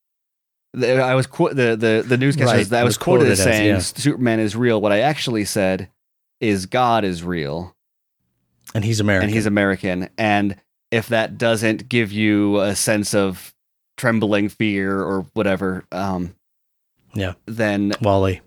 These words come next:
Speaker 1: Yeah. And, and so, you know, then we go to Alfred, and as everyone hears every, every, the beginning of every minute of the podcast for a reason, it's that the feeling, uh, the fever, the rage,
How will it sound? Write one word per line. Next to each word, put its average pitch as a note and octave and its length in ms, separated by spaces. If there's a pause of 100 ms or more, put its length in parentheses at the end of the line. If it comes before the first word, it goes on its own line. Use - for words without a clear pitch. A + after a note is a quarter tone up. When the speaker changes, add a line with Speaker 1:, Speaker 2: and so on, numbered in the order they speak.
(180)
Speaker 1:
Yeah. G#2 320 (420)
And, A#2+ 480 (140)
and A#2 200
so, G#2+ 760
you A#2 80
know, G#2 80
then G2 100
we G2 80
go F#2+ 100
to F#2+ 80
Alfred, G#2 520 (640)
and F#2+ 400
as G2 220
everyone G2+ 300
hears G2+ 500
every, G2 560 (100)
every, G#2 220
the G2+ 60
beginning G#2+ 260
of G#2+ 60
every A2+ 180
minute A#2+ 260
of A#2+ 180
the C3 80
podcast C3 720
for G#2+ 200
a A2+ 40
reason, A#2 460 (960)
it's G#2+ 220
that G#2+ 320
the G2 180
feeling, A2 680 (120)
uh, G2 300
the A#2 80
fever, A2+ 500
the G2+ 140
rage, G#2+ 540